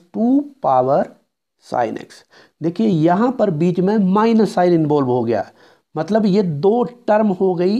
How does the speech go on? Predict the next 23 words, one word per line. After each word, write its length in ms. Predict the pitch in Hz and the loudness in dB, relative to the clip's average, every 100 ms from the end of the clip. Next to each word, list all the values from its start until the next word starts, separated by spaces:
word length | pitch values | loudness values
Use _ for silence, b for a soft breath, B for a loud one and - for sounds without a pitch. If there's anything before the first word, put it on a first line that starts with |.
| - - | -6 -2
एडिशन 460 | 175 170 185 190 190 | -2 0 -2 0 0
या 200 | 180 185 | 2 0
सब्ट्रैक्शन 640 | - 175 143 143 - 135 | -2 -6 -4 -4 -4 -6
के 120 | 117 | -6
साथ। 340 | 113 107 95 - B B B - | -4 -4 -6 -12 B B B -10
यहाँ 300 | 120 160 208 | -2 -2 -2
पर 260 | 202 214 214 _ _ 139 | 0 0 -2 _ _ -10
माइनस 540 | 123 147 175 190 190 | -4 -2 0 -2 -2
है, 240 | 202 220 214 | -2 -2 -4
मतलब 400 | 147 175 196 277 - | -6 -4 -4 -6 -14
सब्ट्रैक्शन, 680 | - 151 160 147 - 135 101 B B B - | -4 -4 -2 -4 -4 -6 -6 B B B -6
अगर 260 | 160 196 - | -4 -2 -2
एडिशन 400 | 180 180 175 190 | -2 -2 -2 -2
होता 320 | 180 175 196 214 202 | -4 -2 -2 -2 -4
तब 100 | 196 | -2
भी 120 | 185 | -2
हमने 180 | 180 185 | -2 -2
दो 220 | 156 160 | 0 0
टर्म 340 | 160 147 160 220 - - | 0 -4 -4 -8 -12 -14
इसको 200 | 139 170 | -8 -2
अज्यूम 320 | 160 143 131 | 0 0 -2
करना 260 | 127 117 113 | -2 -4 -4
था। 180 | 120 | -6